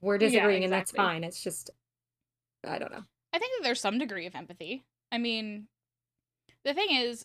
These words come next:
Speaker 3: being able to understand how and why something happens does not make something not wrong.
Speaker 2: Right.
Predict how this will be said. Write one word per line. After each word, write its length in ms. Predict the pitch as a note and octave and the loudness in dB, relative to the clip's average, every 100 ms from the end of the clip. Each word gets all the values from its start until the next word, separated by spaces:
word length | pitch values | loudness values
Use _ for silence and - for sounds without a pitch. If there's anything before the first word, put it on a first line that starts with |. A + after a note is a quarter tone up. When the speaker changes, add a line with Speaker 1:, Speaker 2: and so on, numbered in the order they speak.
| - | -8
Speaker 3:
being 240 | C4 E4+ E4+ | -4 -4 -4
able 160 | C#4+ | -4
to 100 | A3 | -4
understand 800 | G#3+ G3 G3 - F#3 F3+ G#3 G#3+ | -4 -6 -6 -6 -6 -6 -6 -10
how 280 | - F3+ G3 | -6 -4 -4
and 140 | F#3+ | -4
why 200 | D#3 F3 | -6 -6
something 280 | F#3 G#3 G3+ | -6 -8 -4
happens 360 | G3+ A#3 A#3 G3 | -4 -4 -8 -8
does 140 | F3+ | -6
not 160 | F#3+ C#4 | -6 -6
make 120 | - | -10
something 260 | F#3 F3 | -10 -10
not 200 | E3 - | -10 -12
wrong. 220 | G#2 - - _ _ _ _ _ _ _ _ _ _ _ _ _ _ - | -12 -14 -18 _ _ _ _ _ _ _ _ _ _ _ _ _ _ -14
Speaker 2:
Right. 320 | G#3 A3+ - | -10 -8 -10